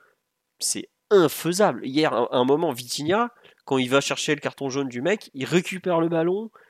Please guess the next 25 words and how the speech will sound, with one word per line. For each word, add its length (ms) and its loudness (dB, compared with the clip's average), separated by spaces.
il 100 -14
tente 220 4
de 60 -2
trouver 240 -4
une 40 -4
solution, 460 -4
ça 140 -6
s'ouvre 320 -4
pas, 280 2
il 160 -2
avance, 520 2
il 160 -8
prend 340 0
encore, 500 2
euh, 600 2
des 200 4
mètres, 380 0
il 120 -6
se 80 -2
fait 140 0
faucher, 580 -2
il 140 0
retente 380 0
de 60 0
recontinuer. 680 -2